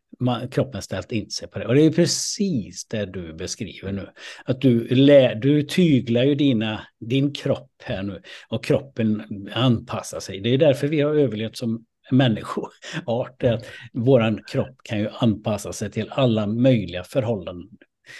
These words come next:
Och vi dör, det är ju en känsla, den här hungerkänslan. Och den kan ju vara galen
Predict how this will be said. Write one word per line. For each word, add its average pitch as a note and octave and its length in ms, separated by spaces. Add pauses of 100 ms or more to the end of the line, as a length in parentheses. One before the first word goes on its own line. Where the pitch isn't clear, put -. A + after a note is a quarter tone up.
(140)
Och A2 140
vi A#2 60
dör, A2+ 280
det B2 100
är A#2 40
ju A2 100
en A2 80
känsla, G2+ 640
den A#2 140
här G#2+ 120
hungerkänslan. G2 680
Och - 140
den G#2 160
kan B2 120
ju C3 60
vara G2+ 180
galen G#2 560